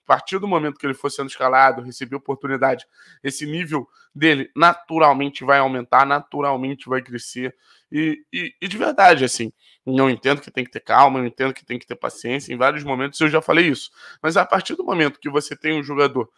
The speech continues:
que é titular e não entrega, e tem um moleque entrando, indo muito bem, é, eu acho que, assim, que, que não tem muito o que fazer, né? Ninguém precisa e ninguém deve jogar, é, por nome no Atlético. O Atlético sempre foi um clube que,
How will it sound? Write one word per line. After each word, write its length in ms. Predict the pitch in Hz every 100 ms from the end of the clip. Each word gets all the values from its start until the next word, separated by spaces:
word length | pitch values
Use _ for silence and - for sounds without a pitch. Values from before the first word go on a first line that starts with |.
| _ _ -
que 100 | 156
é 120 | 139
titular 520 | - - 151 120 147
e 60 | 147
não 200 | 143 151
entrega, 400 | 147 127 127 120
e 40 |
tem 140 | - 156
um 60 |
moleque 340 | 147 135 127 131
entrando, 440 | 123 135 135 117 _ _ _ 143
indo 340 | 147 139 127
muito 200 | 123 123
bem, 360 | 120 156 151 - _ -
é, 640 | 123 123 120 117 117 117
eu 100 | 143
acho 160 | 139 -
que, 60 | 151
assim, 240 | - 135
que, 200 | 135 151
que 160 | - 156
não 120 | 156
tem 140 | 160
muito 200 | 160 165
o 20 |
que 100 | -
fazer, 420 | 160 190 160 175 147
né? 100 | 120
Ninguém 360 | 120 123 131 _
precisa 540 | - 147 - 170 165 - - _
e 60 | 147
ninguém 340 | 156 143 160
deve 320 | 104 147 143
jogar, 420 | 139 143 135 135 - _ _ -
é, 140 | 127
por 360 | 127 - 156 143
nome 340 | 131 143 127
no 100 | 110
Atlético. 440 | 113 - 95 - 110
O 40 |
Atlético 580 | - 120 123 - 135 -
sempre 340 | - - 135 -
foi 100 | 156
um 120 | 143
clube 340 | - 147 147
que, 280 | 151 165 156